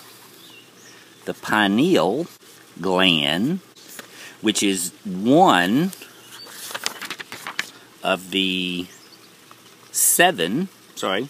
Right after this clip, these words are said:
there are seven glands, okay?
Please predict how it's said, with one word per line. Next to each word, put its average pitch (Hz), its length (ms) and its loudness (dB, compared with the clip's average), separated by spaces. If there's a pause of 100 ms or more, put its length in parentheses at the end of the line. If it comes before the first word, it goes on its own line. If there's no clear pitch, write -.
(140)
there 82 100 -8
are 80 100 -4
seven 95 920 0 (320)
glands, 87 1000 -4 (1000)
okay? 78 480 -6